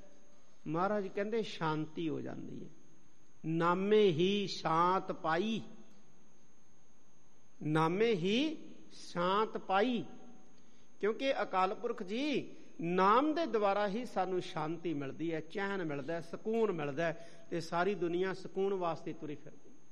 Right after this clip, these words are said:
ਸਕੂਨ ਵਾਸਤੇ ਤੁਰੀ ਫਿਰਦੀ। ਪੈਸਾ ਕਮਾ ਰਿਹਾ ਮਨੁੱਖ ਕਾਹਦੇ ਵਾਸਤੇ? ਸਕੂਨ ਵਾਸਤੇ। ਘਰ ਦੀਆਂ ਲੋੜਾਂ ਪੂਰੀਆਂ ਹੋ ਜਾਣਗੀਆਂ ਤੇ ਸਕੂਨ ਆ ਜਾਏਗਾ।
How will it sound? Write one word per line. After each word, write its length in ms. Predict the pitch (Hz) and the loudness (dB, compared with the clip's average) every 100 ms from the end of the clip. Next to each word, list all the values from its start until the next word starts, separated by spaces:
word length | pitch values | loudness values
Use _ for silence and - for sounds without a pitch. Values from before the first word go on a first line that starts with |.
| - - - - - - - - - - - - - - - - - - | -12 -12 -12 -12 -12 -12 -12 -12 -10 -10 -10 -10 -10 -10 -10 -10 -10 -8
ਸਕੂਨ 460 | - 165 247 285 | -8 -2 0 2
ਵਾਸਤੇ 340 | 233 190 - 160 | 4 2 0 -6
ਤੁਰੀ 220 | 151 139 | -4 -6
ਫਿਰਦੀ। 360 | - - - 120 - - - - - - - - - - - - - - - - - - - | -8 -12 -12 -12 -12 -12 -12 -12 -12 -12 -12 -12 -10 -10 -10 -10 -10 -10 -10 -10 -10 -10 -4
ਪੈਸਾ 360 | 170 180 190 202 | 0 0 2 0
ਕਮਾ 360 | 202 190 180 185 | -2 -4 -2 0
ਰਿਹਾ 260 | 196 190 190 - - - - - - - - - - - | 0 -2 -4 -10 -12 -12 -12 -12 -12 -12 -12 -12 -12 -6
ਮਨੁੱਖ 400 | 156 165 175 - | -4 -2 -2 -4
ਕਾਹਦੇ 280 | - 208 220 | -2 0 2
ਵਾਸਤੇ? 440 | 208 185 - 190 | 0 -2 -4 -4
ਸਕੂਨ 460 | 180 - 180 180 165 | -4 -6 0 0 0
ਵਾਸਤੇ। 500 | 147 139 - - - - - - - - - - - - - - - | -2 -4 -8 -12 -12 -12 -12 -12 -12 -12 -12 -12 -12 -12 -12 -10 -8
ਘਰ 180 | - 160 | -4 -2
ਦੀਆਂ 280 | 147 175 175 | 0 0 0
ਲੋੜਾਂ 300 | 160 165 190 | 0 0 -2
ਪੂਰੀਆਂ 380 | 190 202 214 240 | 0 -2 0 0
ਹੋ 100 | 220 | 0
ਜਾਣਗੀਆਂ 560 | 214 240 254 277 220 - - - - | 0 -2 -2 0 -2 -2 -8 -10 -4
ਤੇ 120 | 185 180 | -2 -2
ਸਕੂਨ 500 | 185 180 190 185 165 | -2 -2 0 2 0
ਆ 160 | 143 | -4
ਜਾਏਗਾ। 360 | - - - | -6 -10 -10